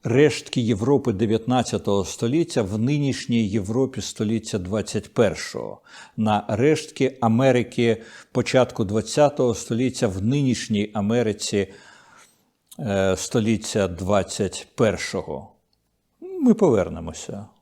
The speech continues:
ми викорінимо маніхейство так, як це колись було викорінене, е, французькими королями і римськими папами тринадцятого століття. А от тепер згадайте, як ви всі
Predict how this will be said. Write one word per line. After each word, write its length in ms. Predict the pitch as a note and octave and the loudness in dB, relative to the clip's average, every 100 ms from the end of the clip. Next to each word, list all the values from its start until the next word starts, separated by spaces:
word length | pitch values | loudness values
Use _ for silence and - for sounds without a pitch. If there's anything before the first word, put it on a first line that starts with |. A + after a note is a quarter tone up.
| _ _ - | _ _ -6
ми 340 | A2 A2+ G2+ - | -2 0 -2 -6
викорінимо 920 | F#2 B2+ A#2 G2+ F2+ E2 E2 E2+ - | -4 -2 -2 -6 -6 -6 -6 -8 -10
маніхейство 840 | - F#2+ F#2+ - C#3 D3 C#3+ - | -6 -4 -4 -4 -2 -2 -4 -8
так, 300 | D#2+ G#2 G#2+ | -4 -2 -2
як 140 | E2 - | -6 -10
це 200 | - F#2 | -8 -8
колись 340 | - F2 F#2+ | -6 -6 -6
було 380 | F2 D#2+ F2 - | -6 -6 -6 -6
викорінене, 800 | F2 F#2 F2+ F#2 F2 E2 E2 E2 D#2+ - - - _ - | -6 -6 -6 -6 -6 -8 -10 -12 -14 -20 -20 -20 _ -12
е, 460 | E2 E2+ E2+ E2 F2 - | -8 -8 -8 -10 -12 -12
французькими 680 | - F2+ - F#2+ - F2+ E2 | -8 -8 -6 -6 -6 -10 -8
королями 720 | F#2+ F2+ F2+ G#2+ G#2+ G#2 - - | -6 -4 -4 -4 -2 -6 -8 -8
і 240 | F#2+ F#2 | -6 -6
римськими 580 | - F#2+ E2+ - E2+ E2 | -6 -6 -6 -8 -8 -10
папами 640 | D#2+ G2+ G2+ F#2 F2+ F2+ - | -4 -4 -2 -6 -6 -8 -10
тринадцятого 840 | - E2+ E2 E2 - - - E2 - | -6 -6 -6 -8 -10 -14 -10 -12 -12
століття. 640 | - - G2+ D#2 D2 - - - _ _ _ _ _ | -14 -8 -6 -8 -12 -16 -18 -18 _ _ _ _ _
А 120 | B2 | 2
от 180 | B2 - | 2 2
тепер 540 | A2+ - G3+ G3 F#3 - _ - | -2 4 4 4 -6 -18 _ -10
згадайте, 680 | F2 F#2 A#2 C3 A2+ G2 G2 | -6 -4 0 2 2 2 -4
як 180 | G2+ | -4
ви 140 | G2 A#2 | -2 -2
всі 460 | - - G#2 E2 | -2 -6 -6 -6